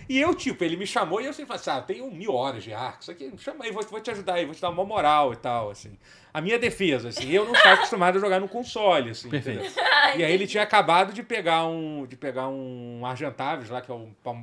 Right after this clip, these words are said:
Speaker 1: é um dos bi-, bicho, um bicho voador bom pra caralho, assim.
Speaker 2: Aí tu
Speaker 1: E
Speaker 2: matou
Speaker 1: aí
Speaker 2: o bicho dele.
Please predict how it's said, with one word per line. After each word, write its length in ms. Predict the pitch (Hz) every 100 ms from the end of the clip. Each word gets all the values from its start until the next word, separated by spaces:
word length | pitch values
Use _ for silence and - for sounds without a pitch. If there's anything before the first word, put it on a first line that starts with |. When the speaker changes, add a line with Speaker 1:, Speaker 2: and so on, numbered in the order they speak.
| 117
Speaker 1:
é 60 |
um 80 | 123
dos 140 | 123 104
bi-, 180 | 113 120
bicho, 380 | 110 120 - 113 -
um 100 | 117
bicho 180 | 113 131
voador 360 | 120 123 127
bom 160 | - 123
pra 100 | 127
caralho, 440 | 127 123 123 143 156
assim. 360 | 117 127 147 - -
Speaker 2:
Aí 100 | 117
tu 80 | 107
Speaker 1:
E 20 |
Speaker 2:
matou 180 | 117 208
Speaker 1:
aí 60 | 196
Speaker 2:
o 20 |
bicho 120 | -
dele. 100 | 104